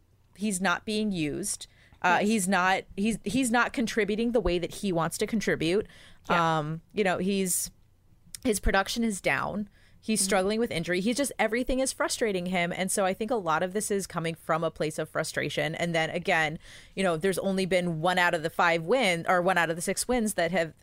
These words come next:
Speaker 1: actually felt really good. And so I think
Speaker 2: Mm-hmm.
Speaker 1: that's really what it comes down to with him. So, uh, uh, you know, it goes back to the point that I made earlier in the podcast, where it's not him hating Cleveland and it's not him hating the Browns. It's just be-, him being frustrated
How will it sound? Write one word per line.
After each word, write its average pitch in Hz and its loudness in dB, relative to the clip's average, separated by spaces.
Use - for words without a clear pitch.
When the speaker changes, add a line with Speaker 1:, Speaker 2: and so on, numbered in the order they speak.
Speaker 1:
actually 165 0
felt - 0
really 165 -2
good. 175 0
And 190 0
so 226 2
I 226 4
think 247 0
Speaker 2:
Mm-hmm. - -2
Speaker 1:
that's 247 0
really 240 2
what 226 0
it - -6
comes 226 -2
down 220 0
to 226 -2
with 170 -2
him. 156 -4
So, 208 0
uh, - 2
uh, - 2
you 220 0
know, 202 2
it 202 -4
goes 226 0
back 202 0
to 208 0
the 240 0
point 226 0
that 214 0
I 208 2
made 202 0
earlier 220 2
in 202 2
the 196 -2
podcast, 208 0
where 175 2
it's 170 -2
not 220 2
him 214 0
hating 190 0
Cleveland 160 -2
and 180 0
it's 175 -4
not 180 0
him 185 -4
hating 170 -2
the 160 -10
Browns. 190 2
It's 175 -6
just 190 -4
be-, 190 -2
him 247 0
being 262 2
frustrated 214 2